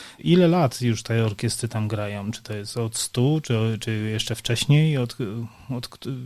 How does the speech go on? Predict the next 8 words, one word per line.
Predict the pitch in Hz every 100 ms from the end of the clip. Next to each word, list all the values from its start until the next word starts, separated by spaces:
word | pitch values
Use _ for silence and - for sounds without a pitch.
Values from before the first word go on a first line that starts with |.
| 123 -
którego | - 143 151 151 143 117 131
wieku | 120 180 - 123
może | 117 120 110 120 110 - - - -
to | 127
się | 120 131
zaczęło | 120 117 123 110 107
na | 110 107
Roztoczu? | 110 - 110 - 73